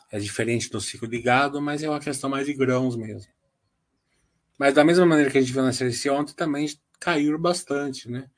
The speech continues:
O preço do milho e da soja, mas ainda estão em patamares, é, relativamente altos, né? E os green também, ó,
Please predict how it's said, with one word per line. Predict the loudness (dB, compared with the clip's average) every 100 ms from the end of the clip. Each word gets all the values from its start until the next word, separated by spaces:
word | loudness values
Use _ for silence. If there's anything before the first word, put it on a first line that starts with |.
| _ _ _ _
O | -10
preço | -4 -4 -2 -2
do | -2
milho | -2 -2 -4
e |
da | -4
soja, | -4 -2 -2 -2 -4
mas | -4
ainda | -4 -4
estão | -2 0
em |
patamares, | 0 -2 -2 -2 -2 -2 -4 -6 -8 -10
é, | -8 -4 -4
relativamente | -2 -4 -4 -4 -6 -6 -6
altos, | -6 -6 -14 -20
né? | -18 -18 _ _ _ _ _ _ _ _ _ _ _ _ _ _ _ -20 -20 _ _ _ _ _ _ _ _ _ _ _ _ _ _
E | 2
os | 4
green | 4 4 6 4 -2 -10 _ _ _ _ _ _ _ _ _ _ _ _ _ _ _ _ _ _ _ _ _ _ _ _ -4
também, | 0 2 2 2
ó, | -2 -4 -8